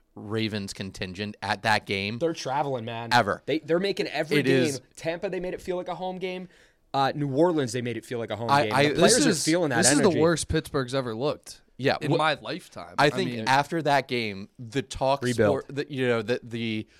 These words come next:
Speaker 1: talk sports radio up in Pittsburgh is going to be, "How do we let the Ravens fan take over this stadium?" It, it split between that and outrage at the organization or Mike Tomlin.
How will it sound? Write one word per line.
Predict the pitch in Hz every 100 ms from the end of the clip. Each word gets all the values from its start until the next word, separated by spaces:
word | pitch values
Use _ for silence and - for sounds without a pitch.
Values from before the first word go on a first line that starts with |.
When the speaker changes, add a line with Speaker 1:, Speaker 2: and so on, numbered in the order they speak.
| _ -
Speaker 1:
talk | 147 147
sports | - 131 120
radio | 120 117 107 92 92
up | 117 127
in | 110
Pittsburgh | - 101 - 120 123 123 _ _ _ 131
is | 110
going | 110 123 117 113 107
to | 131 101
be, | 107 98 95 - - - -
"How | 165 202
do | 196
we | 180
let | 165 160
the | 151
Ravens | 151 151 147 139
fan | 151 135 127
take | 151 143 139 -
over | 143 139 135
this | 127 -
stadium?" | - 123 117 107 95 95 - _ - _ _ -
It, | 139 143 -
it | 117
split | - 175 180
between | 151 - 147 131 110
that | 113 127 117
and | 117
outrage | 104 107 107 101 92 92 - - -
at | 107
the | 107
organization | 92 101 101 92 98 90 95
or |
Mike | 87 85
Tomlin. | - - -